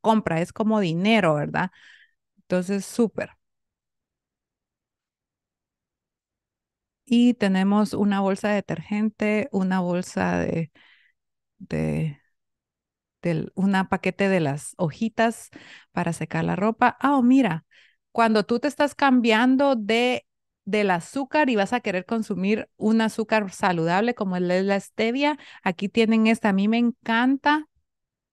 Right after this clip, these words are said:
cuando es de gro-, de gotero, ¿verdad? A mi matcha, que aquí lo tengo, por cierto,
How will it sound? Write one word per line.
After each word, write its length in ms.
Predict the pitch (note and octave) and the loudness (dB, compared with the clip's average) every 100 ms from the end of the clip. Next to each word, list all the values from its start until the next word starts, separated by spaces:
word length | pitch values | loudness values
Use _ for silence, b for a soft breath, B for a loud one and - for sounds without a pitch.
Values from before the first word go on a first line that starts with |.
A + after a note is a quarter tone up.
| _ _ _ _ _ _ b b b _ | _ _ _ _ _ _ b b b _
cuando 400 | A3 A3 G3+ F3+ | 0 0 2 2
es 220 | F3+ F3+ | 0 -2
de 160 | A3+ A#3 | -4 -4
gro-, 280 | G#3 E3+ - | -4 -6 -8
de 240 | G3 G3+ | -4 -2
gotero, 680 | F3 D3+ _ A3+ G#3+ D#3 - | 0 -2 _ 2 2 0 -4
¿verdad? 460 | F3 E3 F#3 G#3 - | -6 -2 2 4 2
A 160 | F#3+ F#3+ | 2 2
mi 160 | F3+ | 0
matcha, 440 | E3+ F#3 A#3+ - C4 | -2 -2 -4 -2 -4
que 100 | F3 | -4
aquí 180 | E3 G3 | -6 -6
lo 140 | G3 | -6
tengo, 320 | - G3 G#3 | -4 -6 -4
por 180 | G#3+ F3 | -8 -12
cierto, 440 | - G3 - G#3+ | -12 -14 -12 -12